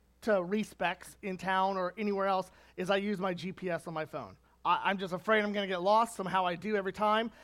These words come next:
And so I like to give a roadmap to everyone, say, "Hey, here's where we're going today." That if maybe you're not normally listening to sermons on a regular basis,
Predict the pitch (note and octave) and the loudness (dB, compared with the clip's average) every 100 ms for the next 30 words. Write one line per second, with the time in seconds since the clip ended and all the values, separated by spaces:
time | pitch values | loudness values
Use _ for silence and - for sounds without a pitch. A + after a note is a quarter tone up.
0 | - - A3 B3 A3+ A#3 C4+ B3+ B3+ A#3+ | -8 0 4 6 6 8 10 8 6 0
1 | G3 A#3 A#3 A#3 - G#3+ A3 A#3 B3 A3 | 6 6 6 0 2 4 6 6 6 6
2 | A3 A3+ - A#3+ A#3 A3+ A#3 A3+ A3+ - | 4 4 0 -2 4 4 4 2 0 2
3 | G#3+ G#3 A#3+ A3+ C4+ C#4+ D4 G#3 B3+ B3 | 2 4 2 2 0 2 2 4 4 4
4 | B3 G#3 A#3 A3+ - F3+ E3 F3+ - _ | 2 2 0 0 -2 -2 -2 -4 -10 _
5 | _ _ _ F#3+ A#3 A#3 - - A#3+ D4 | _ _ _ 6 8 6 2 2 4 6
6 | D4 D4 C4+ A3+ A#3 C4+ C#4 C#4 C#4 A#3+ | 6 8 6 6 2 4 4 2 2 -2
7 | - G#3 C4 C4+ C4+ C4 C4 - C4 C4 | 0 4 4 2 -2 0 -2 0 0 2
8 | C4+ B3 B3+ A#3+ B3 C4 B3 A3+ C4 B3+ | 0 2 2 2 0 2 0 2 0 0
9 | C4 | -2